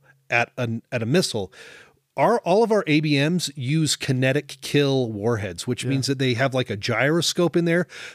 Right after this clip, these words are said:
Speaker 1: that they turn up so that it's, when it hits, it's gonna break and all the pieces are gonna go everywhere, but it has to hit the target
Speaker 2: Mm-hmm.
Speaker 1: to, to work,
Speaker 2: Mm-hmm.
Speaker 1: as opposed to an explosive warhead where you can just get close and blow up the warhead, right?
Speaker 2: Yeah.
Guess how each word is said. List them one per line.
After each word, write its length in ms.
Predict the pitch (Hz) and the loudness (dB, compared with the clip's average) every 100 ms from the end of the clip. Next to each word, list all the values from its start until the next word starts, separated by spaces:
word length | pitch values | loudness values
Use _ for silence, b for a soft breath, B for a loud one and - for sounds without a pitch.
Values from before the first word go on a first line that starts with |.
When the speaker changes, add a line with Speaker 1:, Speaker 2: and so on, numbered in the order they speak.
| - | -2
Speaker 1:
that 140 | 139 | -2
they 100 | 139 | 0
turn 320 | - - 196 | -2 0 2
up 260 | 170 165 - - B B | 4 2 -2 -20 B B
so 200 | - 160 | -2 2
that 120 | 151 | 4
it's, 380 | 147 170 - - b b b b | 2 2 -2 -2 b b b b
when 180 | 139 160 | 2 2
it 160 | 214 | 2
hits, 480 | 156 233 226 160 - | 2 4 4 0 0
it's 160 | 170 - | 0 2
gonna 180 | 220 165 | 2 2
break 360 | 143 170 180 | 2 2 2
and 100 | 139 | 0
all 140 | 135 170 | 0 0
the 80 | |
pieces 360 | - 190 175 147 | 0 0 0 0
are 60 | 143 | 0
gonna 160 | 151 | 0
go 140 | 143 135 | 0 0
everywhere, 420 | 147 160 123 117 | 2 2 0 0
but 120 | 113 | -2
it 100 | 135 | -4
has 400 | - 156 156 - | 0 2 2 2
to 100 | - | -2
hit 200 | 123 147 | 0 -2
the 80 | 135 | -4
target 480 | - 139 135 104 - | 0 0 2 -2 -4
Speaker 2:
Mm-hmm. 220 | 131 131 | 0 0
Speaker 1:
to, 260 | 131 117 98 - | 2 -2 -4 -6
to 280 | 127 98 - - | -4 -6 -10 -4
work, 400 | 131 143 - - | 0 0 -2 -8
Speaker 2:
Mm-hmm. 220 | - 139 135 B _ - | -2 0 -2 B _ -4
Speaker 1:
as 120 | 135 | -2
opposed 300 | 123 139 127 | 0 0 0
to 80 | 131 | 0
an 60 | |
explosive 500 | 117 - 156 160 139 | -4 0 2 2 0
warhead 340 | 113 117 107 117 | 0 -2 0 -2
where 140 | 117 113 | -2 0
you 140 | 131 | -2
can 80 | 151 | -2
just 140 | 180 | -2
get 100 | 151 | 0
close 280 | - 151 139 | 2 2 2
and 80 | 104 | 0
blow 100 | 117 | -4
up 100 | 107 | -4
the 100 | 110 | -6
warhead, 340 | 110 123 92 90 | -4 -4 -6 -8
right? 180 | 107 | -4
Speaker 2:
Yeah. 80 | 123 | -4